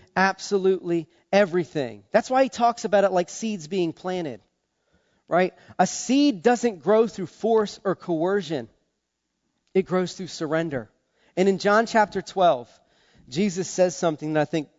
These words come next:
th-, that I think paints a picture. It shows us a clear picture of the greatest surrender that has ever taken place in the history of the universe. In verse twenty-three, here's what he says. He says, "The hour has come for the Son of Man to be glorified.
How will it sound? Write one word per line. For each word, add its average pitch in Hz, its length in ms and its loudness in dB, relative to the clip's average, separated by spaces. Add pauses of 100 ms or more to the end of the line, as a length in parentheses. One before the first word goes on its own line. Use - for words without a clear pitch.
(120)
th-, 160 180 -12
that 160 120 2
I 160 80 6
think 165 280 -4
paints 180 380 -4
a 160 80 0
picture. 160 640 -6
It 139 120 -6
shows 175 420 -4
us 156 280 2 (240)
a 151 80 -2
clear 214 460 -2
picture 190 460 -6
of 151 160 -4
the 147 80 -4
greatest 170 640 -4
surrender 165 680 -2 (220)
that 156 100 2
has 143 200 -4
ever 180 300 2
taken 165 380 -2
place - 580 0 (260)
in 165 120 2
the 156 80 2
history 165 380 0
of 151 60 2
the 143 60 -2
universe. 147 460 0
In 143 80 -4
verse 175 260 0
twenty-three, 170 540 -4
here's 156 240 -6
what 147 140 -2
he 143 60 -4
says. 135 520 0 (260)
He 202 80 2
says, 185 240 0
"The 170 160 0
hour 208 360 4
has 175 200 -4
come 190 320 0
for 165 120 -8
the 135 80 -12
Son 190 260 0
of 156 100 -2
Man 170 220 0
to 151 40 -6
be 143 120 -4
glorified. 135 760 0